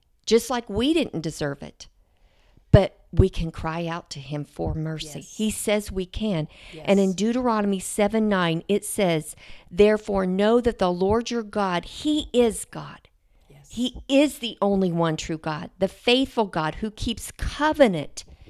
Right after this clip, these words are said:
Speaker 1: and mercy for a thousand generations with those who love him and keep his commandments. You know what? It's everlasting,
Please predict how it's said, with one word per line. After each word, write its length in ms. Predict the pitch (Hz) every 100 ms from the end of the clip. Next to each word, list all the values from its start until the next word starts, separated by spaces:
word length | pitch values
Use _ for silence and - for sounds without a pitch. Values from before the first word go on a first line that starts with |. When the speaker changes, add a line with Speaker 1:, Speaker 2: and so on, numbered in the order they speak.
| - _ -
Speaker 1:
and 320 | 220 233 233 226
mercy 640 | 233 220 - 170 131 - _ _ _ _
for 220 | 208 185
a 60 |
thousand 880 | 180 - 202 208 240 247 277 269 262
generations 960 | 233 233 240 226 214 208 - 160 156 -
with 180 | 175 160
those 320 | 196 214 214
who 100 | 202
love 340 | 180 208 220
him 200 | 208 165 -
and 140 | 175
keep 180 | - 196
his 180 | 185 -
commandments. 840 | - 175 170 175 156 - - - - _ - _ _ _
You 120 | 180
know 120 | 185 175
what? 340 | 185 202 233 - - _ _ _ _ _ _ -
It's 180 | 185 -
everlasting, 920 | 190 175 190 202 208 220 - 170 143